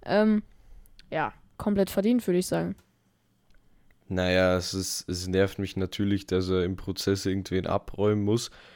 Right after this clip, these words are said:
Speaker 2: Freut mich aber dann auch, weil es eine Performance ist, die wir einmal in einer Saison von ihm sehen. Äh, ich glaub nicht, dass jetzt sowas wieder öfter vorkommt. Äh, natürlich glaubt man Momentum, Momentum, aber es war einfach, äh,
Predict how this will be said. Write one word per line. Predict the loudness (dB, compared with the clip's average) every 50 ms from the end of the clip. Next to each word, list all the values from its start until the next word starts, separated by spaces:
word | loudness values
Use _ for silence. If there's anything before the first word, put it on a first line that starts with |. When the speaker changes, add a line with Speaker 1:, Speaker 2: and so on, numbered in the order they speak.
| -20 _ _ _
Speaker 2:
Freut | -20 -20 -14 -12 -10 -6 -6 -6 -4 -2 -2
mich | -4 -4 -4 -4 -4
aber | -2 0 0 2
dann | 2 0 0 -2
auch, | -4 -4 -4 -4 -4 -4 -4
weil | -2 -2 -2
es | -2 -2
eine | -4 -6
Performance | -6 -6 -8 -8 -4 -2 -2 0 0 -2 -4 -4 -4 -6
ist, | -6 -6 -8 -10 -12
die | -14 -10 -6
wir | -4 0 2 2 2 0 -2
einmal | -4 -4 -4 -2 -2 -2 -2 -2 -4
in | -4 -4
einer | -2 -2 -2 -2 -2
Saison | -2 -4 -2 0 0 0 0 -2
von | -2 -4 -4 -2
ihm | -2 -4 -4 -6
sehen. | -6 -4 -4 -2 -2 -4 -6 -8 _ _ _ _ _ _ _ _ _ _ -10 -6
Äh, | -4 -2 0 0 0 0 -2
ich | -4 -4
glaub | -4 -4 -2 -2
nicht, | -2 -4 -2 -2
dass | -4 -2 -2
jetzt | -2 -2 -2 -2
sowas | -2 -2 0 0 0 0
wieder | 0 0 0 0
öfter | 0 -2 -2 -4 -6 -4
vorkommt. | -2 -2 -2 -2 -4 -4 -6 -4 -4 -6 -8 -12 _ -20 -20 -20 -20 -20 _ _ -8 -4
Äh, | 0 0 0 0
natürlich | 0 -2 -2 -2 -2 -2 -2 -2 -2
glaubt | -2 0 0 0 -2
man | -4 -4 -4 -4
Momentum, | -4 -4 -4 -4 -4 -4 -6 -6 -6 -6 -4 -4
Momentum, | -4 -4 -4 -4 -4 -4 -6 -6 -4 -4
aber | -4 -4 -4
es | -4 -4 -2
war | -2 0 0 0
einfach, | -2 -2 -4 -4 -4 -6 -6 -6 -6 -6 -4
äh, | -2 -2 -2 -2